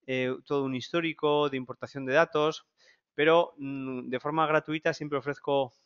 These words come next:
esta, que, eh, es más que suficiente para por lo menos darte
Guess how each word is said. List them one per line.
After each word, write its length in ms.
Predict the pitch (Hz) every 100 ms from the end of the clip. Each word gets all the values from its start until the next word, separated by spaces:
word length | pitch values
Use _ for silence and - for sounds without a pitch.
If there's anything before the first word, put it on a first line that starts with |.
| _ -
esta, 420 | 180 - 185 - _ _ _ _
que, 320 | - 151 180 _ _
eh, 640 | 131 123 123 120 120 117 110 -
es 220 | 143 -
más 240 | 143 160 -
que 80 |
suficiente 640 | 160 156 160 170 170 175 _ _ _ _ _
para 400 | 131 139 151 165 _ _ _ -
por 160 | 131
lo 80 | 131
menos 280 | 151 175 156
darte 500 | 160 160 170 175